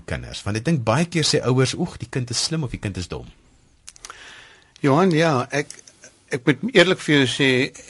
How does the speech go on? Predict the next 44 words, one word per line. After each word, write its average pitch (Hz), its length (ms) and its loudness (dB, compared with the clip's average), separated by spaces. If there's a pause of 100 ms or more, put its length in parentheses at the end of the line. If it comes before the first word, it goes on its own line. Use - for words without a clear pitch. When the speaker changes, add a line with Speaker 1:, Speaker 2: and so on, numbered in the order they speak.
(120)
Speaker 2:
ek - 200 0
dink 123 200 0
nie 127 120 -2
so 110 200 -4
nie. 110 220 -10
Ek 123 160 -4
het, 123 240 -6
ehm, 123 320 2 (1300)
in 127 80 -2
die 123 80 2
verlede 131 560 2 (520)
het 113 140 -6
ek 113 120 0
baie 113 200 4
te 131 140 -4
doen 127 220 -2
gehad 120 460 -2
om 107 160 -10
kinders 123 260 -2
te - 80 -2
help 117 180 0
om 120 80 -4
te 120 100 -8
studeer. 107 540 -4 (640)
En 117 100 -6
ek 120 100 -4
het 131 100 0
altyd 143 220 -4
vir 151 120 -2
hulle 127 120 -4
gesê, 131 300 -4
daar 117 260 -4
is - 220 -8 (360)
nie 147 180 2
'n 127 140 -2
ding 113 200 2
soos 113 160 -6
'n 113 80 -4
slim 123 240 -2
en 107 120 -4
'n 104 80 -6
dom 98 200 -6
kind 92 280 -8
nie. 80 140 -16